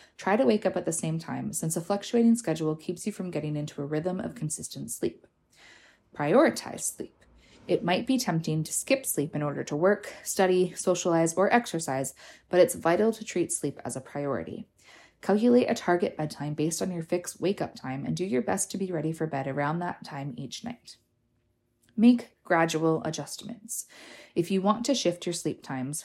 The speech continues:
don't try to do it all in one fell swoop, because that can throw your schedule out of whack.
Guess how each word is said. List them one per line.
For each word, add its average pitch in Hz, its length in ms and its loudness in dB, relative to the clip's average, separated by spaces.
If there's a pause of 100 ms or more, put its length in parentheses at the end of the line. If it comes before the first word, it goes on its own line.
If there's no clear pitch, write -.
don't 190 220 2
try 220 160 2
to 233 100 2
do 202 140 2
it 185 100 2
all 151 200 0
in 156 120 -2
one 147 220 -4
fell 143 220 -8
swoop, - 400 -8
because 160 260 0
that 175 200 0
can 202 120 2
throw 170 160 0
your 160 140 4
schedule 143 420 -4
out 123 220 -8
of 143 100 -20
whack. - 400 -6